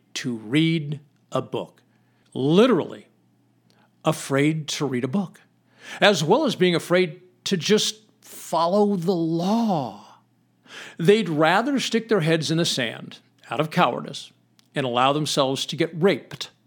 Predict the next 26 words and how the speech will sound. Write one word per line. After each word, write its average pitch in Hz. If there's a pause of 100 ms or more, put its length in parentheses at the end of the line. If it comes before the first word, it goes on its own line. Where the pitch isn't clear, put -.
(320)
by 127
the 139
government, 143 (1300)
rather 277
than 139 (240)
learn 165
what 185
the 208
law 127 (220)
says 120 (1300)
and 196
follow 240
it. - (1700)
I 320
haven't 294
filed 151
a 120
tax 120
return 120
or 110
paid 120
a 113
penny 143
of 123
income 117
tax -